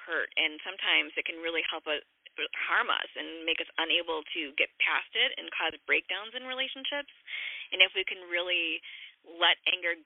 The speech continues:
go and decide to move past it, we can really have such a change in our relationship, and really, it's such a roadblock. And if we can decide to just let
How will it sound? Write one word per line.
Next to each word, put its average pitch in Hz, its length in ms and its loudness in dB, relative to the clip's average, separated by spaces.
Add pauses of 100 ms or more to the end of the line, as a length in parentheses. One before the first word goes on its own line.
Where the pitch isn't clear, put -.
go 156 400 -2 (320)
and 156 400 2 (560)
decide 170 400 2
to 180 80 -10
move 160 240 -8
past 156 400 0
it, 294 240 -4 (160)
we 170 400 -2 (160)
can 170 240 -8
really 156 560 2 (680)
have 170 180 4 (140)
such 180 160 0
a 170 160 0 (320)
change 165 400 0
in 117 80 0
our 156 160 8
relationship, 156 560 -2
and 156 160 -6
really, 170 320 0 (1600)
it's - 200 4
such - 160 -2
a 180 80 -6
roadblock. 156 560 -2
And 156 80 -4
if 160 160 -10
we 175 80 -4
can 175 160 -8
decide 160 400 0
to 165 120 -8
just 151 240 -10
let 156 200 -2